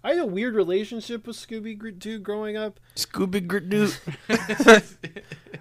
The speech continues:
Speaker 1: Um, I really liked it when I was little, but then I got scared, and so there were, like, years that I didn't like it because I was scared, and then I ended up liking it again,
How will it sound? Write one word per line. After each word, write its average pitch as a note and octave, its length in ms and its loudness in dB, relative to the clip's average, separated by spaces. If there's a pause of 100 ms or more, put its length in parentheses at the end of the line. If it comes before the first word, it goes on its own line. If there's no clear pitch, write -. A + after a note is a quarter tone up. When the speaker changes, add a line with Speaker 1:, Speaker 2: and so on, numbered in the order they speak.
(120)
Speaker 1:
Um, D#3 600 -2 (600)
I D#3+ 80 -4
really G#3+ 300 0
liked G#3 280 0
it G#3+ 80 0
when G#3 160 -4
I F3+ 80 -2
was D3+ 320 -6 (180)
little, G#3 480 -4 (300)
but F3 160 -10
then G3 160 -2
I G3+ 60 -4
got F3+ 200 -6
scared, F#3 640 -8
and E3+ 260 -12
so D#3+ 220 -12
there D#3 140 -10
were, D#3+ 100 -10
like, D3+ 240 -10
years D#3+ 300 -10
that D3+ 80 -10
I C#3+ 80 -8
didn't D3+ 320 -14
like E3 240 -14
it E3 160 -12
because D3 220 -18
I C3 60 -12
was C3 140 -14
scared, D#3 580 -10 (320)
and E3+ 140 -8
then F3 100 -2
I E3+ 140 -4
ended D#3 160 -8
up C#3 140 -10
liking C#3 400 -12
it D3 80 -18
again, C#3+ 400 -18